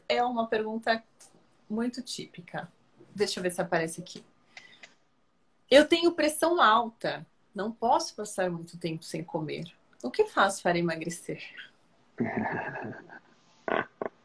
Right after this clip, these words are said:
Speaker 1: Muito boa essa, hein?
Speaker 2: Essa é boa, essa é boa. É...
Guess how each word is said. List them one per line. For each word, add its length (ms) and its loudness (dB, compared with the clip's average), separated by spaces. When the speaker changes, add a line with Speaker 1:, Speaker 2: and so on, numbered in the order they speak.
Speaker 1:
Muito 260 0
boa 300 8
essa, 340 4
hein? 160 -6
Speaker 2:
Essa 440 12
é 60 6
boa, 380 6
essa 220 -4
é 20 0
boa. 360 -4
É... 560 0